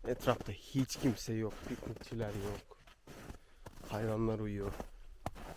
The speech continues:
Jandarma bile gelip size "Buradan çadırını topla." diyemez. Çünkü onlar da buraya gelmiyorlar.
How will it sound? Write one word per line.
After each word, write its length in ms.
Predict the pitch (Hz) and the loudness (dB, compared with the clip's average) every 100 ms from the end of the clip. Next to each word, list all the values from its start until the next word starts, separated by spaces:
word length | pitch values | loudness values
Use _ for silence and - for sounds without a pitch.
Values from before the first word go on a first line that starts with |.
| - - - - - - | -12 -16 -14 -12 -8 0
Jandarma 600 | 131 135 139 143 131 120 | 6 6 6 6 4 4
bile 140 | 120 | 4
gelip 300 | 110 113 117 | 4 4 0
size 380 | - - 117 135 - - - - - | -4 0 4 4 2 -8 -10 -6 -2
"Buradan 300 | 117 120 120 - - - - - - - | 2 4 2 -2 -14 -18 -20 -14 -10 -4
çadırını 320 | - 117 117 110 | 0 4 4 4
topla." 360 | 113 - 127 | 2 4 6
diyemez. 420 | 120 117 101 113 - | 8 6 4 0 2
Çünkü 360 | 113 98 139 127 - - - - - - - - - | 2 6 4 4 -4 -14 -12 -8 -10 -10 -14 -6 2
onlar 360 | 175 165 110 | 6 6 6
da 80 | 110 | 4
buraya 200 | 110 104 | 4 4
gelmiyorlar. 680 | 101 101 101 98 101 113 - | 2 2 2 0 -2 -4 -6